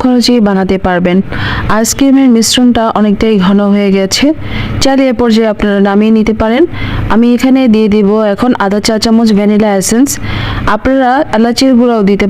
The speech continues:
পারেন। মালাই কুলফিতে এলাচের গুঁড়াই বেশি মজা লাগে খেতে, বাহিরের একটা ফ্লেভার আসে।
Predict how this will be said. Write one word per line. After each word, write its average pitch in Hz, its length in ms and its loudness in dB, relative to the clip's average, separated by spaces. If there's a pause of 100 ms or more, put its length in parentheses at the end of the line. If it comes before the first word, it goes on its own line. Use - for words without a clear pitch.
পারেন। 190 200 0 (460)
মালাই 233 300 0
কুলফিতে 262 420 0 (200)
এলাচের 240 420 0
গুঁড়াই 240 320 2
বেশি 226 180 0 (100)
মজা 208 260 0
লাগে 202 280 0
খেতে, 202 300 -2 (800)
বাহিরের 220 440 2 (180)
একটা 220 260 -2
ফ্লেভার 202 360 0 (120)
আসে। 208 220 -2